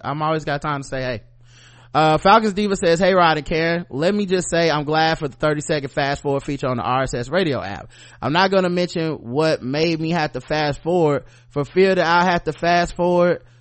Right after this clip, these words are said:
uh, this issue." You mean this, uh, episode? Um, and I think I know why you fast forwarded, but I'm not gonna do you like that, okay? 'Cause you're showing respect right now. I missed the initial news of the Waffle House incident because I was dealing with family stuff,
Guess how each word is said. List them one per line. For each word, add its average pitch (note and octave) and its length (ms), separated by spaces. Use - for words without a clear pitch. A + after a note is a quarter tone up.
uh, D3 420
this F#3+ 280
issue." A#2 480
You C3 80
mean C#3 220
this, C#3 320
uh, A#2 400
episode? F#3+ 680
Um, A#2+ 600
and D3+ 140
I F3+ 60
think F#3+ 220
I B2+ 80
know A2+ 200
why G2+ 160
you F2+ 80
fast F2 320
forwarded, F#2 400
but E3 140
I'm F3+ 80
not F3 180
gonna E3+ 160
do F3 100
you D#3 120
like B2 240
that, G2+ 220
okay? C#3+ 260
'Cause C3+ 160
you're C3 80
showing C3+ 300
respect - 460
right G2+ 200
now. D#2+ 240
I D#3+ 120
missed A#3 240
the G3 120
initial F#3 360
news F3 260
of D#3+ 80
the C#3+ 60
Waffle D#3+ 280
House D3+ 220
incident C#3+ 400
because C3+ 240
I C#3+ 140
was C3+ 100
dealing E3 260
with C#3+ 120
family C3 380
stuff, F2+ 360